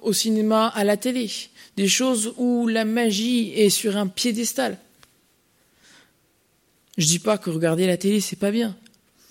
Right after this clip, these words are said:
Mais ce que je veux souligner, c'est qu'il y a une inspiration sur tout ce qu'on peut regarder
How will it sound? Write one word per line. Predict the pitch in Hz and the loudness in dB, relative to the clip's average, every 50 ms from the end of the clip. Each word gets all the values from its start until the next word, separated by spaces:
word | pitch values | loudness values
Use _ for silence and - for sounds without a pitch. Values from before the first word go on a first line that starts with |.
| - - - _ - | -20 -20 -20 _ -4
Mais | 180 185 190 | 0 2 2
ce | 185 - | 2 2
que | - 240 226 | 0 0 0
je | 208 | 2
veux | 208 220 208 | 0 0 0
souligner, | 190 - - 226 214 220 226 233 247 262 254 208 180 - - - - - - - | 0 0 2 4 4 4 6 6 6 6 4 4 2 0 -8 -20 -20 -20 -20 -10
c'est | - - 190 185 | -6 -4 -4 -4
qu'il | - - 220 - - 226 208 | 0 0 0 0 0 0 2
y | 185 202 | 4 4
a | 196 | 4
une | 196 196 214 | 4 4 2
inspiration | 247 254 247 - - 254 240 240 240 214 - - 240 214 | 2 0 0 -2 -4 -4 -4 -2 -2 -4 -4 -4 -4 -4
sur | 190 - 185 180 | -4 -4 -8 -6
tout | - 214 | -6 -6
ce | 196 - | -6 -4
qu'on | - 196 185 180 | -4 -2 -4 -2
peut | - 185 | -4 -4
regarder | 175 180 175 170 170 165 170 190 247 277 269 | -4 -4 -4 -4 -4 -4 -4 -6 -6 -8 -8